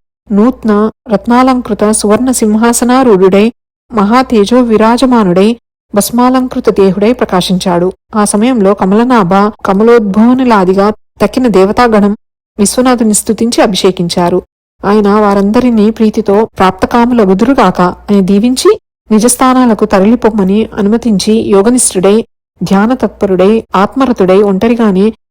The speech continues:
కైలాస పర్వతం మీద ఉండి అనేక లీలలను ప్రకటించాడు. ఆ తరువాత దక్షపుత్రి అయిన సతీదేవిని వివాహమాడి లోకాచార పరాయణుడై క్రీడించాడు. శ్రీ శివమహాపురాణం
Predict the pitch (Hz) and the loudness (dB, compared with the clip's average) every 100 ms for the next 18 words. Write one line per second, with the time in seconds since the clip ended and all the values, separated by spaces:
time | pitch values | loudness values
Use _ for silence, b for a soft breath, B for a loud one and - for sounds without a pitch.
0 | _ 214 202 226 254 262 208 202 240 233 | _ -2 2 2 0 0 0 0 0 0
1 | 220 190 190 233 302 - 196 226 269 226 | 0 0 2 0 -2 -4 -2 0 0 2
2 | 196 247 254 208 180 240 - 220 196 180 | 4 4 4 2 0 -2 -2 -4 -4 -4
3 | 190 170 185 - 202 202 214 233 262 226 | -2 -4 -4 -4 -2 0 0 0 -2 0
4 | 202 220 196 - 254 233 - 233 226 190 | 0 0 -2 -2 -2 -2 -2 0 2 2
5 | 208 220 208 233 226 214 240 226 196 185 | 0 0 0 0 2 2 2 -2 -2 -2
6 | 220 240 233 214 247 440 - _ - 208 | 0 0 0 0 2 0 -2 _ -8 -6
7 | 208 247 254 254 240 214 202 196 220 247 | -2 -2 0 0 0 -2 -2 0 0 -2
8 | 208 214 349 - _ _ - 254 208 208 | 0 0 -2 -8 _ _ 0 2 2 -2
9 | 185 170 175 _ _ _ _ _ _ - | -2 -2 -4 _ _ _ _ _ _ -8
10 | - 226 226 214 233 247 277 269 233 185 | -2 -2 0 0 0 0 -2 0 0 0
11 | 185 208 | 0 -2